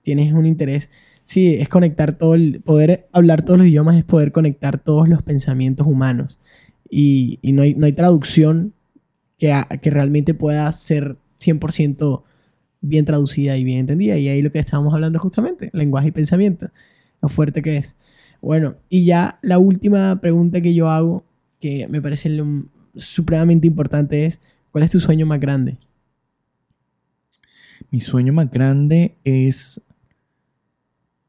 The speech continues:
Speaker 2: poder, poder compartir,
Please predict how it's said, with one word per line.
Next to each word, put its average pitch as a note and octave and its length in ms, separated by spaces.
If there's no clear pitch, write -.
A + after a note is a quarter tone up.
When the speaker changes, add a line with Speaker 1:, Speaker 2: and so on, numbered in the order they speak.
Speaker 2:
poder, B2+ 560
poder C3 300
compartir, C#3+ 920